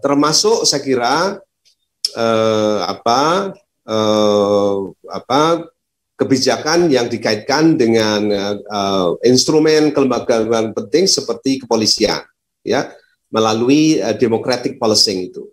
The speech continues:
ya. Jadi kita melihat perubahan-perubahan mendasar sebetulnya, dan pada saat, eh, partai politik menjadi lebih, eh, powerful, ya, dan, eh, presiden hanya menjadi, eh, petugas partai, ya.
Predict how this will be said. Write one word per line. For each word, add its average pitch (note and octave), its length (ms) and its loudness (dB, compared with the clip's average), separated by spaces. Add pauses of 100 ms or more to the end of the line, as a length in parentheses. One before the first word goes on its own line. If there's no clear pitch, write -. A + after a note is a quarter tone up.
(140)
ya. - 240 -10 (560)
Jadi D3 240 0
kita G3+ 240 0
melihat F3 320 2
perubahan-perubahan C#3 640 2
mendasar C3+ 480 2
sebetulnya, G2+ 720 0 (400)
dan B2 240 -2
pada C3 240 -2
saat, D3+ 640 -4 (320)
eh, B2 480 2
partai C#3+ 320 -2
politik D#3 640 0
menjadi C3+ 560 2
lebih, A2+ 800 2
eh, G#2 640 -2
powerful, E3 880 0 (320)
ya, E3+ 320 -4
dan, A#2 880 0
eh, - 380 -8
presiden C#3+ 560 0
hanya B2+ 240 2
menjadi, A2 540 0 (420)
eh, G#2+ 80 -2
petugas B2 340 0
partai, F2+ 440 -8 (260)
ya. A#2+ 240 -8